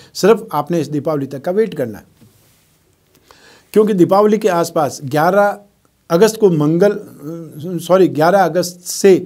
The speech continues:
ठीक, बृहस्पति मार्गी हो जाएगा, अठारह सितंबर से शनि मार्गी हो जाएगा, पाँच नवंबर को बृहस्पति अगली राशि मतलब धनु राशि में चले जाएंगे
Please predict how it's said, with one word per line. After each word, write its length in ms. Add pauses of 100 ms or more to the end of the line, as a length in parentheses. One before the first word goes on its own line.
(400)
ठीक, 280
बृहस्पति 560
मार्गी 320
हो 100
जाएगा, 280
अठारह 300
सितंबर 360
से 160
शनि 300
मार्गी 300
हो 100
जाएगा, 320 (340)
पाँच 320
नवंबर 360
को 120
बृहस्पति 580 (140)
अगली 260
राशि 280
मतलब 280
धनु 220
राशि 240
में 100
चले 220
जाएंगे 380